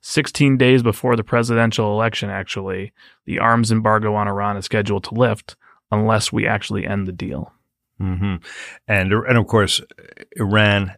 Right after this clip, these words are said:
Speaker 2: the Islamic Republic of Iran, has made no concessions, um, as a result of the maximum pressure campaign, whatever level, so far. Now, of course,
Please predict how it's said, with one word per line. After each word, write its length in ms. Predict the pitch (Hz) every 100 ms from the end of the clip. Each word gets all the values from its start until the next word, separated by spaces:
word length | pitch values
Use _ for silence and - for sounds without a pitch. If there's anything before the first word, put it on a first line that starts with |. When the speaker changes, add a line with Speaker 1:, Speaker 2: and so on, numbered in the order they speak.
| -
Speaker 2:
the 140 | 101 98
Islamic 400 | 90 107 95 90
Republic 400 | 87 98 87 85
of 60 |
Iran, 260 | 92 92 92
has 320 | 90 98 98
made 340 | 110 120 123 101
no 200 | 110 107
concessions, 1000 | 107 92 - - 98 - 92 85 80 - _ - _ _
um, 540 | 104 90 85 85 85 85
as 180 | 98 92
a 40 |
result 340 | 98 92 90 98
of 80 |
the 60 | 85
maximum 500 | 87 82 - 85 85
pressure 340 | - 80 -
campaign, 680 | 85 90 82 87 85 85 85 -
whatever 300 | 85 85 85
level, 340 | 85 82 80 -
so 220 | - 92
far. 380 | 85 117 92 82
Now, 160 | 85
of 100 | 80
course, 340 | - 98 87